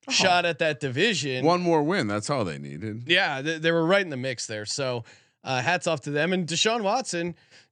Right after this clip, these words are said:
Speaker 2: could be one of the worst trades of all time.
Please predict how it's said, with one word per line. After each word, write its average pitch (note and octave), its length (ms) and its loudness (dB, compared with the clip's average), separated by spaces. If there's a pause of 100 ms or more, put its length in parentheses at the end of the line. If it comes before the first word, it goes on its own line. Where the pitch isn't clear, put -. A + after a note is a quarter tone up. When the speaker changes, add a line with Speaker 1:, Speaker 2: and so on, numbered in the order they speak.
(140)
Speaker 2:
could C#4 180 0
be B3 240 -2
one G#3 180 2
of G3+ 60 0
the F#3 80 2
worst E3+ 320 0
trades D#3+ 300 0
of C3+ 80 -4
all B2+ 160 -2
time. C#3 480 -4